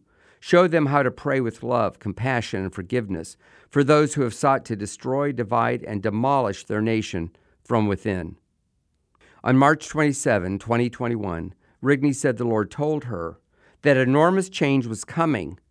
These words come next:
that would bring good to those who love God, but destruction to those who resist him. She saw a lot of chaos in the United States, and I saw people that were getting buckets of cold water with ice floating in it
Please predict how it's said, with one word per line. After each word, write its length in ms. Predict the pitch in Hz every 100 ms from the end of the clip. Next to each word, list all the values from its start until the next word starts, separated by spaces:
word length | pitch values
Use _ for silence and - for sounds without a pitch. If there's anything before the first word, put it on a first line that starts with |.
| _ _ _ _ _
that 140 | 151 147
would 160 | 143
bring 320 | 127 143 123 113
good 400 | 175 165 92 -
to 100 | 107
those 300 | 110 104 -
who 80 |
love 240 | 101 101 90
God, 440 | 104 107 120 117
but 140 | 107 92
destruction 640 | 95 - 131 131 - 131
to 100 | 117
those 320 | 101 107 101
who 80 | 110
resist 480 | 98 90 101 101 -
him. 260 | 92 87 - _ _ _ _ _ _ _
She 200 | - 147
saw 460 | - 139 123 117 - _ _ _
a 60 | 120
lot 220 | 135 120
of 160 | -
chaos 580 | - 165 165 113 92 -
in 80 | 104
the 60 | 107
United 360 | 104 104 92
States, 600 | - - 113 92 - - _ -
and 120 | 127
I 80 | 135
saw 220 | 131 131
people 600 | - 160 156 139 90 - _ _ _ _ -
that 180 | 135 135
were 100 | 123
getting 340 | 107 131 117
buckets 460 | 95 156 156 147 -
of 120 | 113
cold 280 | 143 135 123
water 400 | 120 127 110 92
with 180 | 95 127
ice 300 | 127 127 -
floating 440 | 117 107 98 95
in 120 | 90
it 140 | 85